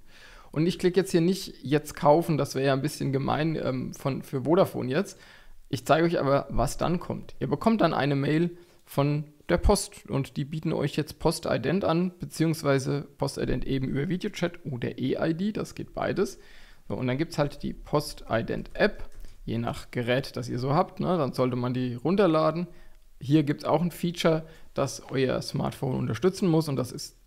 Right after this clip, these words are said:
N F C, aber auch das können die meisten Geräte mittlerweile. Wenn's eures nicht kann, dann irgendwie das von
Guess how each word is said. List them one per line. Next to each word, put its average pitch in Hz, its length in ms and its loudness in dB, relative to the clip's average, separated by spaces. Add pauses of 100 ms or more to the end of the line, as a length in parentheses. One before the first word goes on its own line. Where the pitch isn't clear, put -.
N 123 120 0
F - 160 -6
C, 165 340 4
aber - 360 -2
auch - 120 -8
das - 280 -6
können 139 220 -2
die 139 60 -2
meisten 135 380 -2
Geräte 139 280 2
mittlerweile. 143 640 4 (220)
Wenn's 127 160 -6
eures 127 340 -2
nicht 151 260 -2
kann, 139 220 2
dann 127 180 -2
irgendwie 131 260 -4
das - 340 -8 (100)
von 131 380 -4